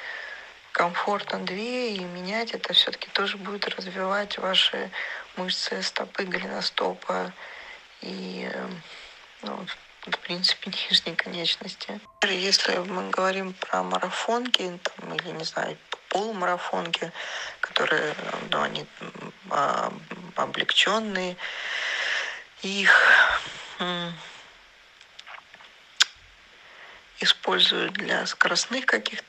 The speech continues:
тренировок, ам, в том числе.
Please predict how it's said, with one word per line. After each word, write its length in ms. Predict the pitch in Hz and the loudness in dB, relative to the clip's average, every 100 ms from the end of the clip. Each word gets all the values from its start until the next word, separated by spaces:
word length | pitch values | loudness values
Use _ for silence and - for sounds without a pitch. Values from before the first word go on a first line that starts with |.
| - | -2
тренировок, 800 | - 202 196 208 185 190 185 - - - - - - - - | 0 0 0 0 0 -2 -4 -8 -8 -14 -12 -14 -16 -20 -8
ам, 1200 | - 175 165 165 160 165 165 160 165 160 160 175 - - - - - - - - - - - - - - - - - - - - - - - - 190 - | 0 2 4 2 2 2 0 0 -4 -6 -8 -10 -12 -20 -20 -20 -20 -20 -20 -20 -14 -12 -12 -14 -18 -20 -20 -20 -20 -20 -20 -20 -20 -20 -20 -14 -14 -8
в 160 | 160 - | -2 0
том 200 | 165 165 | 2 6
числе. 560 | - - 180 165 165 | 6 6 4 4 4